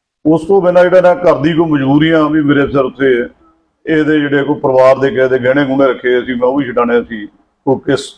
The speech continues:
ਦੀ ਮਕਾਨ ਦੀ ਦੇਣੀ, ਕੋਈ, ਕੋਈ ਇਹ, ਇਹਨਾਂ ਮੌਜੂਦ ਹੈ, ਇਹਨਾਂ ਦਾ, ਇਹਦਾ ਕਹਿਣਾ ਹੈ।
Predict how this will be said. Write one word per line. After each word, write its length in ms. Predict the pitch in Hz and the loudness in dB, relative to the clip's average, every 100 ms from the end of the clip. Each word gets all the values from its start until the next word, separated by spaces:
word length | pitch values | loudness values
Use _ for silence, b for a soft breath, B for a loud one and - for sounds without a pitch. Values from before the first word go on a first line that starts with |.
| 143 | -4
ਦੀ 200 | 131 131 | -2 -2
ਮਕਾਨ 340 | 139 123 123 120 | -4 -2 0 -2
ਦੀ 100 | 120 | -2
ਦੇਣੀ, 300 | 113 117 110 | -2 -2 -4
ਕੋਈ, 140 | 107 - _ _ - | -8 -10 _ _ -6
ਕੋਈ 220 | 127 - - _ _ _ - 143 | -4 -4 -8 _ _ _ -2 0
ਇਹ, 160 | 139 | 0
ਇਹਨਾਂ 180 | 147 147 | 0 0
ਮੌਜੂਦ 380 | 131 120 110 - | -2 -4 -4 -2
ਹੈ, 60 | 135 | 0
ਇਹਨਾਂ 200 | 143 190 | 0 0
ਦਾ, 180 | - - | 0 0
ਇਹਦਾ 280 | 151 175 | 4 4
ਕਹਿਣਾ 320 | 143 160 156 | 4 0 0
ਹੈ। 120 | 127 | -2